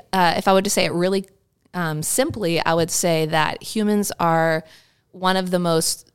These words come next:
you know, profound things in the world that you can interact with. And they are also, like, profoundly harmful. <laughs> And so that's, like, a tension that is really hard because we both,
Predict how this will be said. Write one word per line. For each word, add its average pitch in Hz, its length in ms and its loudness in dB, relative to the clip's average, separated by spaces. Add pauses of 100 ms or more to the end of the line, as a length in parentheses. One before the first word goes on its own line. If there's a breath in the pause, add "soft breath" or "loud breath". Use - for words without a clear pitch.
you 180 160 -8
know, 165 100 -2
profound 180 720 -2
things 175 300 -6
in 180 80 -4
the 170 80 -4
world 160 320 -6
that 165 120 -2
you 165 120 -6
can 170 120 -8
interact 160 400 -6
with. 208 220 0
And 175 160 -4
they 170 240 -2
are 156 300 0
also, 160 500 -2
like, 151 300 -8
profoundly 170 1300 -6 (540)
harmful. - 640 -8 (180)
<laughs> 196 100 -4 (440 loud breath)
And 180 220 -2
so 180 460 0
that's, 180 400 -2
like, 202 160 -4
a 165 80 -4
tension 156 760 -2
that 151 200 -4
is 165 160 -4
really 185 460 -4
hard 160 460 -4
because 160 500 -6 (380 loud breath)
we 175 260 -4
both, 180 500 0